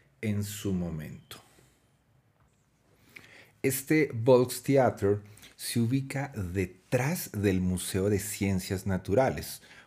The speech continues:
un espacio donde en el año dos mil catorce se realizó una cena en homenaje a él y la esposa de Viktor Frankl durante el segundo Congreso Mundial Internacional de Logoterapia y Análisis Existencial en la ciudad de Viena.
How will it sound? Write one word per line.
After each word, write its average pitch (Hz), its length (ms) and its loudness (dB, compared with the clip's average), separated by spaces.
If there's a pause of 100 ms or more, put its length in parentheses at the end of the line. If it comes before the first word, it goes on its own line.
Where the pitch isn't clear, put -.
un 101 160 0
espacio 107 640 0
donde 80 380 0
en 80 100 -6
el 78 80 -6
año 92 240 -2
dos 82 240 -4
mil 92 180 0
catorce 98 640 0 (440)
se - 280 2
realizó 95 840 2
una 113 220 2
cena 117 540 2
en 92 160 -2
homenaje 87 720 -2
a 82 180 -4
él 92 200 2
y 80 120 -4
la 76 100 -4
esposa 82 400 -8
de 80 100 -4
Viktor 82 340 -6
Frankl 104 540 0 (840)
durante 123 680 2 (360)
el 127 220 0
segundo 135 800 2
Congreso 101 500 0
Mundial 98 560 2
Internacional 87 720 -2
de 107 100 2
Logoterapia 82 600 0
y 85 80 0
Análisis 82 300 -4
Existencial 113 520 0
en 120 120 0
la 73 80 -2
ciudad 76 320 -6
de 78 100 -4
Viena. 95 460 0